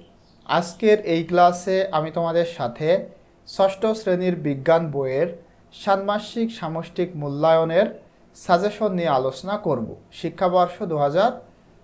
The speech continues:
চব্বিশ। এবং এই সাজেশনটা দেওয়া হয়েছে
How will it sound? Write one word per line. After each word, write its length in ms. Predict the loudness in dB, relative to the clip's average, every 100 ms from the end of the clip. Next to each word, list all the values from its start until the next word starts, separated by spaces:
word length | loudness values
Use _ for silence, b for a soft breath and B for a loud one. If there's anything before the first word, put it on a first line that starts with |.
| _
চব্বিশ। 520 | 0 2 2 0 -4 -6 -18 -20 _ b b -8
এবং 260 | -2 0 0 -2 -4
এই 160 | -2 -2
সাজেশনটা 680 | 2 2 2 0 2 4
দেওয়া 280 | 4 6 4
হয়েছে 460 | 4 2 0 0